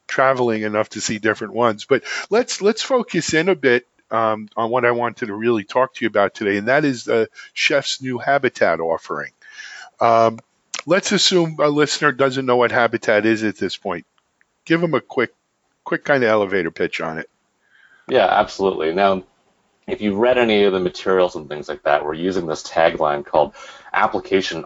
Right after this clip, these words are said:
Speaker 2: automation. And what, you know, what on earth does that actually mean? Well, what is the problem that Habitat solves for people? So you're an application developer today,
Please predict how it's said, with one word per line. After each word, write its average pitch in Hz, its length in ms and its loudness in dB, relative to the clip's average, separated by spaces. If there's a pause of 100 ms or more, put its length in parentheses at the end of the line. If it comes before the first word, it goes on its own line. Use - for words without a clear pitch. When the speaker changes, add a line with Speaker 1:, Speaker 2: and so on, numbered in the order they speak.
Speaker 2:
automation. 78 760 0 (340)
And 90 380 -4
what, 127 220 0
you 135 80 -2
know, 110 80 2
what 123 180 0
on 110 140 0
earth 98 180 0
does 87 120 -10
that 85 160 0
actually 80 440 -2
mean? 73 280 -8
Well, 76 140 -2
what 123 200 0
is 127 120 -2
the 117 80 2
problem 90 460 0
that 82 140 0
Habitat 76 520 -2
solves 69 300 -2
for - 80 -20
people? - 400 -20
So - 320 -2 (760)
you're 98 160 0
an 101 40 2
application 107 560 0
developer 80 460 0
today, 69 440 -8